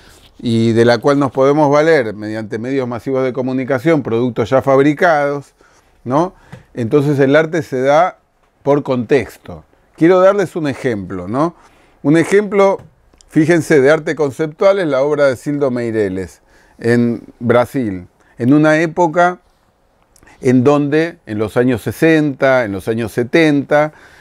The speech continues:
en América Latina había un rechazo ideológico de la empresa multinacional, de Estados Unidos, ¿no? Eh, había un, una lucha ideológica. Fíjense lo que hace en ese contexto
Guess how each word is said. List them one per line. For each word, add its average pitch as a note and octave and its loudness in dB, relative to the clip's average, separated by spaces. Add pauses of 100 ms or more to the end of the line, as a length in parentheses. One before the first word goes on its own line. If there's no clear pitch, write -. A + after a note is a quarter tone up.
(140)
en A2+ -4
América C3+ 2
Latina D#3+ -2
había C#3 2
un C3 -4
rechazo D3 -2 (220)
ideológico D#3 0 (340)
de A2+ 2
la G#2+ 2
empresa A#2+ -2
multinacional, A#2 -2 (340)
de G#2 -6
Estados A2 -2
Unidos, C3+ 2
¿no? D3+ -2 (500)
Eh, F#2+ -2
había A2+ 2
un, C3+ 2
una C3 2
lucha C#3 2
ideológica. B2 2
Fíjense F#3 0
lo F3+ 0
que E3+ 0
hace F3 2
en D3+ -2
ese D#3 -4
contexto F3 -2